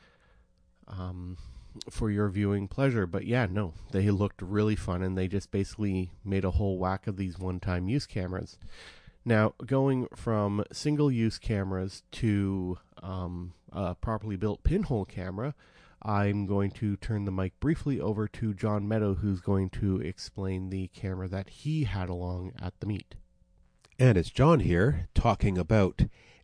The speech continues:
Speaker 2: a Canadian-made pinhole camera. This is one that I got off of eBay recently. Uh, the listing is called Pinhole Camera six-by-six Cherry,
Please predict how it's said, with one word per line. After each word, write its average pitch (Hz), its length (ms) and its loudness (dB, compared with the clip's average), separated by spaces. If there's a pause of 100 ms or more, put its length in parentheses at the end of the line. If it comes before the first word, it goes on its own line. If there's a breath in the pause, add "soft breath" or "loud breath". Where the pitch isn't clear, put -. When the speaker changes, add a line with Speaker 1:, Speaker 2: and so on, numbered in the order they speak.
Speaker 2:
a 107 200 4
Canadian-made 117 1120 4
pinhole 113 480 6
camera. 117 560 0 (480 loud breath)
This - 180 0
is 196 160 4
one 98 400 0
that 95 260 0
I 90 180 0
got 101 280 0
off 95 320 -2 (140)
of 80 340 -6
eBay 90 420 -2
recently. 76 640 -8 (920 loud breath)
Uh, 95 260 -2
the 92 120 -4
listing 107 500 0
is 95 140 -4
called 95 500 -2
Pinhole 110 640 6
Camera 95 400 0
six-by-six - 1000 -6 (100)
Cherry, 98 540 -4